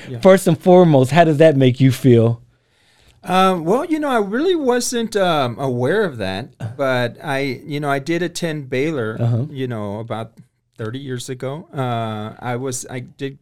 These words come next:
Speaker 1: attend, uh, Baylor for un-, my undergraduate and law school.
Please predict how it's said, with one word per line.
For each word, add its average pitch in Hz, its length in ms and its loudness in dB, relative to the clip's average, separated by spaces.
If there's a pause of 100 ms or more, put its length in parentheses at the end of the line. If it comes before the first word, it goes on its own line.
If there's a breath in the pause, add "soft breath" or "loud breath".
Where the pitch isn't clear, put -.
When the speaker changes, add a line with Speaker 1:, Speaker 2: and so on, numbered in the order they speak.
Speaker 1:
attend, 127 640 -8
uh, 107 260 -4
Baylor 120 360 -8
for 120 260 -12
un-, 131 160 -10
my 127 160 -8
undergraduate 143 600 -8
and 160 260 -8
law 123 200 -4
school. 123 480 -8